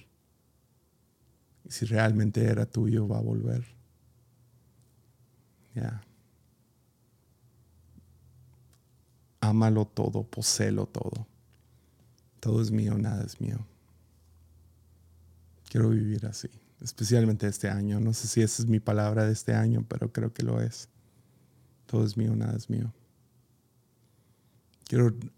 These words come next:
reconfirmar esa convicción en mi vida. Ya. Ok, pues creo que es un episodio. <laughs>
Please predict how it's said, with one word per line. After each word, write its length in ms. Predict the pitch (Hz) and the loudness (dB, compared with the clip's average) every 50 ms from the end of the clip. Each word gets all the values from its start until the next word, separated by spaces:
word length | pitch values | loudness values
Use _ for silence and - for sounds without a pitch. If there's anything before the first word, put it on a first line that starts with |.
| _ - | _ -8
reconfirmar 1600 | 101 104 104 107 113 117 117 120 120 123 123 127 123 117 117 - - 110 104 101 - - 101 101 101 101 101 101 101 98 107 117 - - _ _ _ _ _ _ _ _ _ _ _ _ _ _ _ _ _ _ - | -4 -4 0 4 4 6 6 6 6 4 2 0 -2 -6 -6 -4 -2 -2 -2 -2 -4 -4 -2 -2 -2 -2 -2 -4 -4 -4 -6 -10 -12 -18 _ _ _ _ _ _ _ _ _ _ _ _ _ _ _ _ _ _ -10
esa 260 | - 107 - - 98 | -8 -8 -6 -8 -8
convicción 500 | - - 101 101 104 - - - - - - | -6 -4 -4 -4 -4 -6 -8 -10 -8 -8 -6
en 60 | 107 | -6
mi 100 | 104 101 | -6 -6
vida. 320 | - - - - - 107 - _ _ _ _ _ _ _ _ _ _ _ _ _ _ _ _ _ _ _ _ _ _ _ _ _ _ _ _ _ _ _ _ _ _ _ _ _ _ _ _ _ _ _ _ _ _ _ _ _ _ - | -6 -8 -10 -12 -12 -14 -16 _ _ _ _ _ _ _ _ _ _ _ _ _ _ _ _ _ _ _ _ _ _ _ _ _ _ _ _ _ _ _ _ _ _ _ _ _ _ _ _ _ _ _ _ _ _ _ _ _ _ -6
Ya. 180 | - - - - - _ _ _ _ - - _ _ _ _ _ _ _ _ - _ _ _ _ _ | -6 -6 -6 -8 -18 _ _ _ _ -20 -20 _ _ _ _ _ _ _ _ -20 _ _ _ _ _
Ok, 220 | - 139 131 131 110 110 - - | -2 0 0 0 0 -4 -6 -4
pues 180 | - 120 - - | -4 -2 2 4
creo 180 | 196 175 170 | 6 6 6
que 100 | - 175 | 6 6
es 220 | 151 131 - - 139 | 6 4 4 4 4
un 140 | 131 127 | 6 6
episodio. 600 | 120 117 117 110 - 113 110 113 117 127 160 175 - | 6 4 4 2 4 4 6 6 6 6 4 2 -2
<laughs> 60 | - | -8